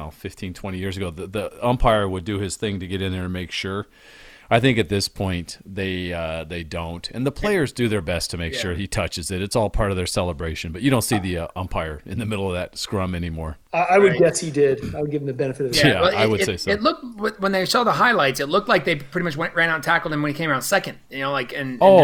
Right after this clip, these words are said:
Speaker 2: never
Speaker 1: no, no, no, no.
Speaker 2: Okay.
Speaker 1: No, he, he was coming down the, see, that's the weird part. He's coming down the third base line when Aroldis is walking right by him. Chapman's
Speaker 3: Yeah.
Speaker 1: walking right
Speaker 2: Oh, okay.
Speaker 1: behind him. And it's funny, Altuve, he comes across as a very intelligent guy. If you listen to him in the post game or any of his interviews,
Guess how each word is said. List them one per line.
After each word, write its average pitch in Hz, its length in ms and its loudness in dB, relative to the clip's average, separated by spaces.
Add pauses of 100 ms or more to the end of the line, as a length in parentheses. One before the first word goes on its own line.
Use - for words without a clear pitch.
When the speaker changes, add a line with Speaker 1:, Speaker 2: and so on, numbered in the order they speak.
Speaker 2:
never 98 120 2
Speaker 1:
no, 104 380 0
no, 85 180 -6
no, 82 140 -8
no. 71 260 -10 (320)
Speaker 2:
Okay. 143 220 4
Speaker 1:
No, 101 60 0
he, 131 180 0
he 151 180 4
was 214 140 4
coming 160 240 2
down 139 160 2
the, 113 80 -8
see, - 140 -4
that's 160 240 -2
the 143 80 -2
weird 143 220 -2
part. 139 220 0
He's 151 160 -4
coming 185 200 -2
down 131 120 0
the 104 80 -4
third 117 260 -2
base 98 280 -2
line 113 320 -2
when 95 100 -6
Aroldis 98 500 -2
is 90 140 -10
walking 95 320 -6
right 87 200 -6
by 90 200 -6
him. 71 140 -10
Chapman's 101 420 -2
Speaker 3:
Yeah. - 60 -8
Speaker 1:
walking 104 280 -2
right 95 200 -4 (200)
Speaker 2:
Oh, 135 60 -2
okay. 127 280 4
Speaker 1:
behind 113 200 2
him. 92 220 -4 (340)
And 139 100 2
it's 123 140 -2
funny, 170 340 4 (280)
Altuve, 127 640 2 (340)
he 254 140 0
comes 370 300 -2
across 170 500 -6
as 123 140 -4
a 117 60 -2
very 185 520 -8
intelligent 135 600 -4
guy. 90 320 -4
If 85 180 -8
you 104 60 -2
listen 139 260 0
to - 80 -4
him 113 160 0
in 98 80 -2
the 90 80 -6
post - 320 -2
game 110 240 0
or 98 60 -2
any 117 160 2
of 107 60 -2
his 92 140 -4
interviews, 120 500 -4